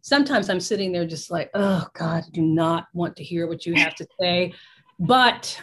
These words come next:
I know I have to hear what you have to say, because that's the only way I can make an informed decision, is if I have multiple points of view.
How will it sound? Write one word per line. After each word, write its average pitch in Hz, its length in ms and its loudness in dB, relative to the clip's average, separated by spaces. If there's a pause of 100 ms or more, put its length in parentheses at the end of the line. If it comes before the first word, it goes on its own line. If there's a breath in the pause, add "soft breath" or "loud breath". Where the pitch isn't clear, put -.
I 196 140 2
know 208 580 4
I 180 120 -6
have 180 300 -6
to 196 60 -6
hear 185 320 -2
what 175 220 -4
you 185 80 -4
have 170 140 0
to - 100 -16
say, 208 200 2
because 180 200 -6
that's 196 200 0
the 220 40 2
only 202 140 0
way 185 140 0
I 180 60 0
can 190 120 -6
make 175 160 -4
an 170 80 -6
informed 170 360 -4
decision, 185 460 -2
is 165 160 -4
if 165 140 -12
I 170 160 2
have 170 340 0 (240 soft breath)
multiple 190 560 0
points 175 380 -6
of 156 100 -4
view. 160 300 -6